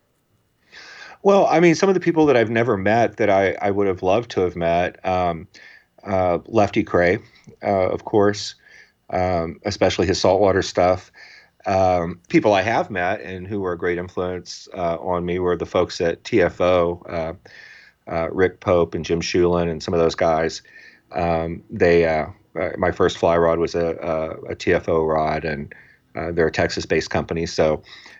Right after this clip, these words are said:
um, and I think they do a great job there. Um, more recently, pretty much anyone who is mentioned or pictured in the book, um, has been, uh, a huge influence on me. I learned something from every single person I fished with over the last, uh,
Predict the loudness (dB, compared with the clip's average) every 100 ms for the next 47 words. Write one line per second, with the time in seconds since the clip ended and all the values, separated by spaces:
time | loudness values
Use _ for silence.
0 | _ -6 -2 -2 -4 -10 _ _ _ _
1 | _ _ _ _ _ _ -8 0 0 -2
2 | -4 -4 -2 0 2 2 2 0 2 2
3 | 2 -2 -4 -18 -20 -20 -4 0 0 -2
4 | -2 0 4 2 2 0 0 0 2 0
5 | -6 -16 -20 -20 -4 0 2 2 0 0
6 | 2 2 2 2 0 2 0 0 0 0
7 | 0 -2 2 2 0 -2 2 0 0 -14
8 | -18 -10 -2 2 2 2 -2 -10 -20 -20
9 | -20 _ -6 0 0 -2 -2 0 0 0
10 | -4 -6 -2 0 0 -2 -4 0 0 0
11 | -2 -4 -6 -4 -2 0 2 4 4 4
12 | 2 -2 -4 -2 -4 -4 -2 0 0 0
13 | 0 -2 -2 -2 -2 -4 -2 -4 -2 -2
14 | -2 -2 -2 0 0 0 0 -2 -2 -2